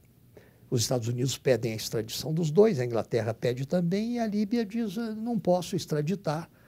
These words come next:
porque eles são meus nacionais." O Brasil diria o mesmo. A maioria dos países teriam essa resposta. Agora,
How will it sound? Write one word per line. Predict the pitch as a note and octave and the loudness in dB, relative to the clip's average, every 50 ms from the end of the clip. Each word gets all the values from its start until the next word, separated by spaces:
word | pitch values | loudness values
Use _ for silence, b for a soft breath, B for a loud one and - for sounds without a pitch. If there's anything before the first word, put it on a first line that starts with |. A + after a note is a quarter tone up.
| b b b b | b b b b
porque | - A#3+ F#3 - A3 | -2 -2 0 2 0
eles | A3 G#3+ - | 0 0 -2
são | - - G3+ G#3 | -2 -2 -2 0
meus | G#3 A3 A3 G#3 D#3+ | 0 0 0 0 0
nacionais." | F3+ G#3 F#3 - - G#3+ G3+ E3+ C#3+ C3 C3 A#2+ - - - - - _ _ _ - - - - | -2 -4 -4 -4 -2 -2 -2 0 0 -2 -4 -4 -8 -10 -14 -18 -20 _ _ _ -20 -20 -20 -4
O | - F3 | 4 6
Brasil | G3+ G3+ D#3 A2 A#2 F#3 A3+ F#3 | 6 8 8 6 4 4 4 4
diria | B2+ C3 B2 A#2+ A#2+ A#2+ | 4 2 2 2 2 2
o | A2+ | 2
mesmo. | G#2+ A#2 A#2+ G2 - - - - - - b b b b b b b b b b - | 4 2 2 2 0 -4 -12 -18 -20 -20 b b b b b b b b b b -16
A | - - F3+ D#3+ | -4 0 4 6
maioria | F3 F3 E3+ E3 D#3+ E3+ A3+ A#3+ A#3 E3 C#3 | 8 8 10 10 8 8 8 8 8 6 6
dos | B2+ - - | 2 -4 -6
países | - - G2 F#2 G2+ G2+ F2+ - - - - - - - - - _ _ | -6 -6 -6 -6 -6 -8 -8 -10 -10 -12 -12 -14 -16 -16 -20 -20 _ _
teriam | - D#3+ C#3+ B2 C#3 C#3+ D#3 | 0 0 0 2 0 0 0
essa | C#3+ - - D#3 | -2 -2 -2 0
resposta. | D3 D#3+ D3+ - - E3+ A#2 - - - - - b b b b b b b b b b b | 2 2 0 2 2 0 0 0 -4 -10 -12 -12 b b b b b b b b b b b
Agora, | - E3 - - G#3 G3+ - | -2 2 4 6 6 4 4